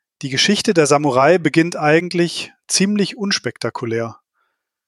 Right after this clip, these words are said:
Ab der Heian-Zeit, so um das zehnte Jahrhundert, entwickelten sich aus provinziellen Kriegern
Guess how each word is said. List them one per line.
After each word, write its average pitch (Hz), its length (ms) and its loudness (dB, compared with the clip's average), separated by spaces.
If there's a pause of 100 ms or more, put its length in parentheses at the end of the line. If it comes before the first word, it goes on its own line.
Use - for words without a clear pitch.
(260)
Ab - 180 -4
der 127 160 2
Heian-Zeit, 175 880 2 (100)
so 156 180 -10
um 160 140 -8
das 151 220 2
zehnte 185 400 0
Jahrhundert, 170 600 2 (600)
entwickelten 175 540 0
sich 165 240 -4
aus 156 180 -4
provinziellen 151 760 0
Kriegern 190 640 0